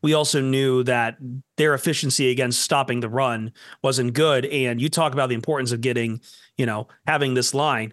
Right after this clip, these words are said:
I thought having Frank Ragnow back was huge, 'cause not only does Jared Goff look comfortable, but did you see the lanes that were open for Jahmyr Gibbs and David Montgomery to walk through? And the run blocking was once again on the top of its game as Gibbs,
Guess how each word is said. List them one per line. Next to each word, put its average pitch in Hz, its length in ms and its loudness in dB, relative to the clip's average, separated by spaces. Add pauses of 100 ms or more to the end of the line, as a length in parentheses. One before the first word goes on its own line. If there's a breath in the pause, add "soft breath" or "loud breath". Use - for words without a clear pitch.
(160)
I 143 140 0
thought 165 240 2
having 143 240 0
Frank 135 320 -2
Ragnow 139 360 0
back 143 200 0
was 120 120 -2
huge, 147 380 -2
'cause 117 140 -4
not 196 160 0
only 277 180 0
does 143 140 -4
Jared 180 240 0
Goff 165 260 0
look 131 100 -4
comfortable, 165 460 -2
but 113 160 -6
did 110 140 -8
you 147 80 -2
see 254 180 2
the 220 80 2
lanes 196 440 2
that 139 100 0
were 131 100 0
open 135 420 0 (300 loud breath)
for 156 100 0
Jahmyr 143 460 2
Gibbs 131 300 0
and 123 100 0
David 135 280 0
Montgomery 127 500 0
to 139 100 -2
walk 123 380 -2
through? 117 360 -4 (400)
And 143 140 0
the 127 40 0
run 147 240 2
blocking 139 460 0
was 120 160 -2
once 131 220 0
again 127 260 0
on 123 80 0
the 113 80 -2
top 135 300 -2
of 113 100 -4
its 113 140 -2
game 123 340 -2
as 110 140 -4
Gibbs, 120 400 -2